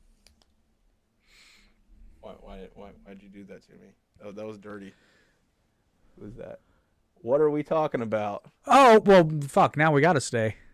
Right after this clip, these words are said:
Speaker 1: Who's Laughing Jack?
Speaker 2: Are
Speaker 1: I'm
Speaker 2: you,
Speaker 1: Laughing
Speaker 2: you're
Speaker 1: Jack.
Speaker 2: new, are you not? We were talking about Squid Game, specifically Squid Game: The Challenge. Fuck, now we gotta stay.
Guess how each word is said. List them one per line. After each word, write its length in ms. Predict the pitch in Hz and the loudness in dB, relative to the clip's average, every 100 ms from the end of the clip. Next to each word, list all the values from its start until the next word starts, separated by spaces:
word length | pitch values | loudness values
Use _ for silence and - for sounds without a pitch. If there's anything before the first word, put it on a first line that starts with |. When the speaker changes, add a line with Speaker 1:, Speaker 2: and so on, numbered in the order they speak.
| _ _ | _ _
Speaker 1:
Who's 160 | 131 135 | -20 -14
Laughing 300 | 156 - 170 | -14 -14 -16
Jack? 340 | 202 - 90 _ _ _ _ _ | -16 -18 -20 _ _ _ _ _
Speaker 2:
Are 140 | - 151 | 2 4
Speaker 1:
I'm 60 | |
Speaker 2:
you, 100 | 175 | 6
Speaker 1:
Laughing 120 | 226 160 | 4 6
Speaker 2:
you're 140 | 208 | 6
Speaker 1:
Jack. 80 | 202 | 8
Speaker 2:
new, 280 | 226 277 151 | 6 8 8
are 160 | 139 | 6
you 120 | 143 139 | 6 4
not? 420 | 143 202 240 - - _ _ | 4 4 0 -10 -20 _ _
We 120 | 143 | 2
were 220 | 147 190 214 | 6 6 6
talking 380 | 196 175 170 | 4 4 2
about 240 | 151 139 - | 2 2 0
Squid 320 | - 165 147 | 2 2 2
Game, 260 | 131 123 120 | 0 0 -2
specifically 640 | - 131 156 143 131 131 | -6 -2 0 0 0 -2
Squid 320 | - 139 127 | 0 0 2
Game: 260 | 127 117 107 | 0 0 -4
The 60 | |
Challenge. 720 | 107 147 139 120 107 110 - - _ _ _ _ _ _ _ _ _ _ _ _ _ _ _ _ _ _ - 123 | -4 0 2 2 0 -4 -8 -18 _ _ _ _ _ _ _ _ _ _ _ _ _ _ _ _ _ _ -20 -18
Fuck, 300 | - 135 131 | -12 -12 -6
now 140 | 117 | -6
we 120 | 131 117 | -4 -2
gotta 220 | 117 131 | 0 -2
stay. 380 | - 110 107 | -4 -8 -8